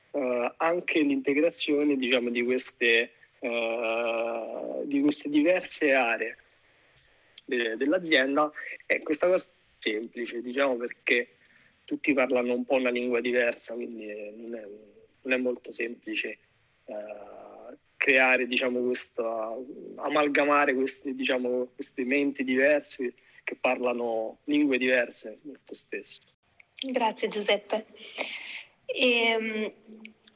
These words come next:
Speaker 2: un altro aspetto che mi, mi interessa chiedervi è, abbiamo parlato di cultura aziendale e a, a tutto tondo. Un altro aspetto riguarda la socializzazione fra le persone del team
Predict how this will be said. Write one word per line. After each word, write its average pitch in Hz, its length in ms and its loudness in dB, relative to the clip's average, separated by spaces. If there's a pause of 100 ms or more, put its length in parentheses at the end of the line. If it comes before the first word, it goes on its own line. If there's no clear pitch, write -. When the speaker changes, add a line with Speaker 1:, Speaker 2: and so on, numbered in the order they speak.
(300)
Speaker 2:
un 247 140 2
altro 254 260 2
aspetto 294 340 0
che 226 300 -2
mi, 208 760 0
mi 190 600 -6
interessa 208 480 0
chiedervi 254 520 2
è, 175 220 2 (440)
abbiamo 190 280 -4
parlato 202 240 -4
di 196 100 -10
cultura 196 300 -6
aziendale 202 800 -2 (100)
e 180 280 -4
a, 170 120 -6 (220)
a 196 80 -8
tutto 202 320 -6
tondo. 170 560 -6 (400)
Un 214 160 -4
altro 220 280 0
aspetto 226 440 -2
riguarda 196 460 -2
la 190 320 -2
socializzazione 190 1200 -6
fra 185 180 -4
le 185 120 -2
persone 185 460 -4
del 190 260 -6
team 233 480 -2